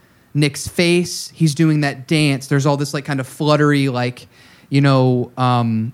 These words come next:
editing and stuff like that. And to me, it just made me feel like how White Elephant made me feel, which was, like, off-center, weird, you know,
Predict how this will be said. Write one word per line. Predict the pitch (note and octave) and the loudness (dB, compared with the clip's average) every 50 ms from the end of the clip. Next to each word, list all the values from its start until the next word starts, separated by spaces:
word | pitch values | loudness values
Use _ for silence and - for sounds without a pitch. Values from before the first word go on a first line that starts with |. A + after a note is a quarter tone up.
| _ - | _ -2
editing | E3 F3 E3 D3+ C#3+ C3+ A#2+ A#2 A#2 B2 - | -2 -2 0 -2 -2 -2 -4 -4 -6 -6 -2
and | C3 C#3 C3 | -2 -2 0
stuff | - C#3+ C3 A#2+ - | 0 -2 -2 0 0
like | B2+ A#2+ A#2+ - | 0 -2 -2 -2
that. | B2+ A#2 A2+ A2 - - | -2 -2 -2 -2 -4 -2
And | D3 D3+ D3+ D3 | -2 0 0 0
to | - - D#3+ C#3+ | 0 0 0 2
me, | D3 D#3+ G3 B3 C4 B3 A3 F3 D#3 D3 D3 D3 - - - - - | 2 2 2 4 4 4 4 4 4 2 0 -2 -6 -14 -20 -16 -12
it | - | -8
just | C#3 E3+ D#3+ - - | -4 -4 -4 -2 0
made | E3 D#3+ D#3 | 0 0 2
me | D3+ D3 | 2 0
feel | C#3 C#3+ - D#3+ D#3+ D#3+ | -2 0 0 2 2 4
like | D3 C#3+ C3+ B2+ B2+ - - _ _ _ _ _ _ _ _ _ - | 4 2 0 0 -2 -4 -10 _ _ _ _ _ _ _ _ _ -10
how | - - D3 C#3+ C3+ | -4 0 0 2 2
White | C3+ C3 C#3 C3 C3+ C3+ | 2 2 0 0 0 -2
Elephant | - D3 F3+ G3 F#3+ E3 - D3+ C3 A#2+ | -4 -2 0 0 0 0 0 -2 -2 0
made | C3 C3 B2 B2 | 0 0 0 0
me | B2 A#2+ | 0 -2
feel, | A#2+ - C3 B2+ B2+ B2 A#2+ | -2 0 0 2 4 4 4
which | A#2 B2+ B2+ - - | 2 0 0 0 0
was, | C#3 B2+ B2 | -2 0 0
like, | B2+ A#2+ A2+ A2+ A2 - - - _ _ _ - - _ _ _ _ _ _ _ _ _ _ _ _ _ _ _ - | 0 0 0 -2 -4 -8 -16 -20 _ _ _ -20 -20 _ _ _ _ _ _ _ _ _ _ _ _ _ _ _ 0
off-center, | C#3 C#3 C3 B2+ - - - - F#3 F3 F3+ F3+ F3+ F#3 F#3 F#3 F#3+ - - _ _ _ - | 0 0 0 -2 -6 -8 -6 -2 0 0 2 4 4 4 2 2 0 -4 -8 _ _ _ -10
weird, | C#3 B2 C3+ C#3+ D3+ D#3 D#3+ D#3+ E3 E3 E3 D#3+ E3+ E3 E3 _ - | -2 2 4 4 6 6 6 4 4 4 2 2 0 -4 -4 _ -2
you | D3+ D3+ | 0 2
know, | D3+ D3 D3 D3 C#3+ C#3+ C#3 | 2 4 4 2 2 0 -2